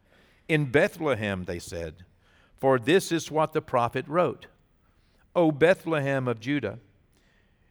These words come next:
you are not just a lowly village in Judah, for a ruler will come from you who will be the shepherd for my people Israel.'" Then Herod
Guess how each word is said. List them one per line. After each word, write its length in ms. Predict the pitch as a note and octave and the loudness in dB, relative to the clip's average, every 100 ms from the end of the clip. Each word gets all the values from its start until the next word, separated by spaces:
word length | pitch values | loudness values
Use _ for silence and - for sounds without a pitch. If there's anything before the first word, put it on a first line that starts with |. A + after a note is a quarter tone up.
| _ - | _ -6
you 180 | D#3+ F#3 | 2 4
are 100 | E3 | 4
not 340 | D#3+ G3 D3 | 4 2 0
just 320 | B2 F3+ F3+ - | 0 0 0 -2
a 100 | C#3+ | 4
lowly 380 | D3+ E3+ C#3+ | 4 4 2
village 400 | B2+ E3+ D#3+ B2 | 2 2 4 2
in 140 | B2 A#2+ | -2 -4
Judah, 380 | B2 E3 A#2+ B2+ | -2 2 2 2
for 300 | - D3 D#3 | 0 2 4
a 160 | C#3 | 2
ruler 340 | C#3 F#3 G#3 F#3+ | 2 0 0 -2
will 200 | D#3 D3 | -2 -2
come 320 | F3+ F#3+ F#3 | 0 -2 -2
from 220 | - G#2+ | -4 -4
you 320 | G2 F#2+ C3 - - - - | -2 -2 -6 -10 -20 -20 -4
who 180 | E3+ E3 | -2 2
will 240 | D3+ C#3+ | 2 0
be 320 | B2 D3 F3+ | 0 -2 -2
the 140 | C#3+ C3 | -2 -4
shepherd 580 | - F#3+ D#3+ G#2 G#2+ | -2 -2 -2 -4 -6
for 240 | - A#2 A#2 | -6 -4 -2
my 220 | A2+ A2 | -2 -4
people 500 | G#2+ D3+ C#3+ C#3 C#3+ | -4 -8 -8 -8 -6
Israel.'" 640 | C3+ B2 G2 F2+ F2+ G2 - _ _ _ _ _ _ _ _ _ _ | -6 -6 -8 -12 -14 -16 -20 _ _ _ _ _ _ _ _ _ _
Then 400 | - F#2 B2 B2 | -10 -2 0 0
Herod 760 | B2 G2+ - D3 A2+ F2+ F2+ | -6 -10 -2 2 2 2 -2